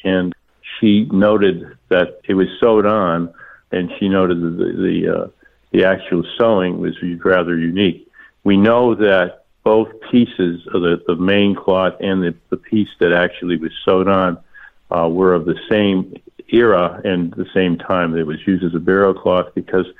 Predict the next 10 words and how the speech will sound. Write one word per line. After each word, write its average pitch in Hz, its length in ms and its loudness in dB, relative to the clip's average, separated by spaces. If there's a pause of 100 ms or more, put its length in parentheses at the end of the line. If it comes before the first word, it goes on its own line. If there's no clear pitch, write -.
(320)
they're 95 140 2
definitely 90 600 -2
the 85 120 -4 (100)
same 95 200 0
material, 87 760 0 (380)
herringbone 82 840 0
weave 92 320 4
material 82 720 0
of - 60 -8 (100)
flax 78 400 0